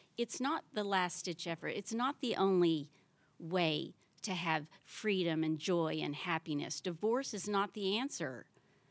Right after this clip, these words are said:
And especially not the answer when you send your kids to college. Poor timing. So seek help sooner than later.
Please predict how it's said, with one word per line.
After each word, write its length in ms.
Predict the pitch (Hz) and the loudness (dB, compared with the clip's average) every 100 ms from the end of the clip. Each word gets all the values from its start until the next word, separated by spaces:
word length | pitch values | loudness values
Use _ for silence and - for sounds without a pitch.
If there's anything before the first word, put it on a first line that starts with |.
| _ _ _ _ _ _ - | _ _ _ _ _ _ 4
And 400 | 202 196 185 180 - - | 8 8 8 4 -4 -6
especially 840 | 185 - - - 269 - 226 202 180 | -2 -2 -2 -2 -2 -2 -2 2 4
not 240 | 185 175 | 2 0
the 240 | 175 175 | -2 2
answer 480 | 175 175 196 175 175 - - | 2 0 -2 -2 -2 -6 -2
when 140 | 190 | 0
you 100 | 180 | 2
send 260 | 165 196 190 | 0 0 2
your 100 | 175 | 0
kids 340 | - 180 - | 0 -4 -4
to 60 | 180 | -6
college. 600 | - 180 175 127 - - _ _ _ - | -4 -2 -2 -4 -8 -12 _ _ _ -14
Poor 360 | - 254 226 | -4 2 2
timing. 640 | - - 170 170 139 104 85 _ - - | 2 0 2 2 0 -4 -12 _ -20 -12
So 320 | - - 220 175 - | -4 2 2 2 -4
seek 380 | - 285 311 | 0 2 2
help 280 | - 214 208 | 0 -2 0
sooner 320 | - 226 214 | -2 -4 -2
than 220 | 214 214 175 | -2 0 2
later. 400 | 151 151 170 | 0 0 -2